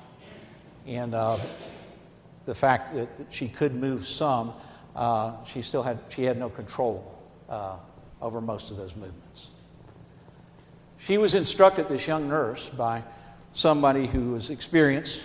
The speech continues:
that was on that, in that wing. She was instructed by somebody, given this counsel, uh, well-intended.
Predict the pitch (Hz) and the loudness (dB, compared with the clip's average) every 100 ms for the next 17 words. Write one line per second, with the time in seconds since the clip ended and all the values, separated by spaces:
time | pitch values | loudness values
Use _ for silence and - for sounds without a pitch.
0 | - - 135 131 110 131 123 123 120 - | -14 -10 -10 -8 -2 -2 0 -2 -6 -14
1 | - 135 127 117 117 113 110 - - - | -4 -2 0 -2 -4 -6 -8 -16 -20 -4
2 | 190 156 165 - 170 147 180 - 151 147 | -2 -2 -2 4 4 4 0 0 0 0
3 | - - - 120 110 135 127 127 127 123 | -6 -4 -2 -2 -2 -4 -4 -4 -4 -6
4 | - - 139 120 - 151 - - - - | -6 -4 -2 -2 -6 -10 -12 -20 -20 -20
5 | - - - - - - 107 107 104 101 | -20 -20 -20 -20 -20 -10 -4 -2 -2 -6
6 | 98 - 127 135 147 - 113 110 | -12 -6 2 4 4 0 -4 -4